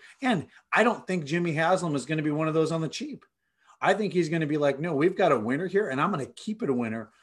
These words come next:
for the next three to five years." You can just tell that they're gonna spend the money, and we're cap friendly.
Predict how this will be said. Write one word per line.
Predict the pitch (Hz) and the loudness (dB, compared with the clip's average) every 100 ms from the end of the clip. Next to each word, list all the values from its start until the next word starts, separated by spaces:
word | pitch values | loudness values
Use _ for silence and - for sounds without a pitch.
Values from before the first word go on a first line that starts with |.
| _ _ | _ _
for | 160 | -2
the | 147 | 0
next | 143 - | 0 -2
three | 139 147 | -4 -4
to | |
five | 139 131 120 | 0 0 0
years." | 131 127 117 | -2 -4 -4
You | |
can | 160 165 | -4 -4
just | 147 - | -4 -4
tell | 175 180 | -2 -2
that | 110 135 | -4 -4
they're | 131 | -4
gonna | 131 | -4
spend | - 143 131 | -6 -8 -6
the | |
money, | 135 135 | -4 -4
and | 165 | -4
we're | 165 127 | -4 -6
cap | - 190 247 - | -6 -4 -4 -4
friendly. | 302 339 269 - | -2 -2 -8 -10